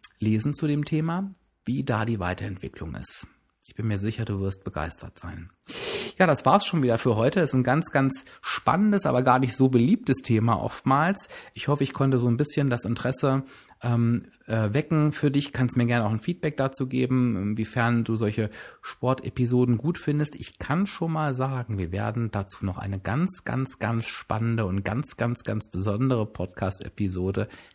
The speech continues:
haben. Das werdet ihr dann in den nächsten Folgen sehen. Ja, wie gesagt, das war's für heute. Ich verabschiede mich an dieser Stelle von dir. Bitte dich wie immer zum Abschluss darum, wenn du diese Folge auf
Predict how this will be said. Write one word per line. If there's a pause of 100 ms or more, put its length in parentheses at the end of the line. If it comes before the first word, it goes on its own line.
haben. (400)
Das
werdet
ihr
dann
in
den
nächsten
Folgen
sehen. (580)
Ja,
wie
gesagt,
das
war's
für
heute.
Ich
verabschiede
mich
an
dieser
Stelle
von
dir.
Bitte
dich
wie
immer
zum
Abschluss
darum,
wenn
du
diese
Folge
auf